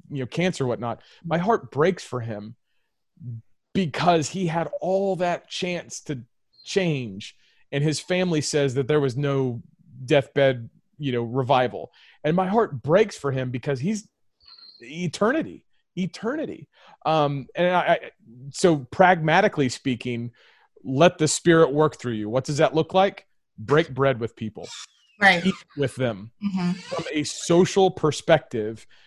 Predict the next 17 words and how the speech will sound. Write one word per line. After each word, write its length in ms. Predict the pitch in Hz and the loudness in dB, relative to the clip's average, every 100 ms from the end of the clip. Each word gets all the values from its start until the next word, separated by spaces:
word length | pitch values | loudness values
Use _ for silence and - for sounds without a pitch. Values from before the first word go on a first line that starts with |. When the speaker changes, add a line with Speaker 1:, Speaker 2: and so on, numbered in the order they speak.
| _ _ | _ _
Speaker 1:
when 220 | 123 151 | 0 2
you 180 | 160 175 - | 2 0 0
eat, 400 | 196 135 - - _ _ - | 0 0 -6 -18 _ _ -6
you 180 | 143 160 | 0 2
lower 340 | 131 143 156 | 4 6 6
your 200 | 156 147 | 4 0
guard, 540 | 131 143 127 107 90 107 _ _ 117 | 2 4 4 2 -2 -12 _ _ 0
Speaker 2:
Yeah. 80 | 135 | 2
Speaker 1:
right? 200 | 151 - _ - | 2 -2 _ 0
You're, 200 | 160 147 | 2 4
you're 140 | 156 | 2
not 260 | 156 165 160 | 4 4 4
going 260 | 165 160 | 2 2
to 100 | 151 | 0
be 280 | 135 156 151 - | -2 -2 -2 2
on 380 | 156 165 160 147 | 4 4 2 2
guard, 440 | 147 143 139 | 4 4 4